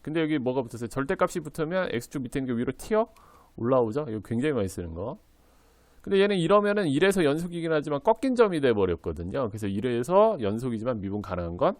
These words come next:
아니다. 이렇게 그래프로 보면 훨씬 쉽게 풀 수가 있죠, 여러분. 그래서,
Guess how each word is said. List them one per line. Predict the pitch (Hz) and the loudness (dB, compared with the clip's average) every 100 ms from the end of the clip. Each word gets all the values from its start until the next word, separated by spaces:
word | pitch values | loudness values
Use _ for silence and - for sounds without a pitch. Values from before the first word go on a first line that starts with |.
| - _ _ _ - | -10 _ _ _ -10
아니다. | - 107 92 90 | -4 -2 0 0
이렇게 | 139 135 | -2 2
그래프로 | 160 202 214 | 6 6 6
보면 | - 175 147 | 0 0 -2
훨씬 | 226 247 226 | -2 -4 -4
쉽게 | - 202 | -2 -4
풀 | 220 | -4
수가 | 208 202 175 147 127 110 - | -6 -2 0 2 4 2 -2
있죠, | 101 - 156 | -8 -6 -2
여러분. | 107 104 143 165 | 0 0 -2 -4
그래서, | 135 143 127 120 165 214 | 0 2 2 2 2 0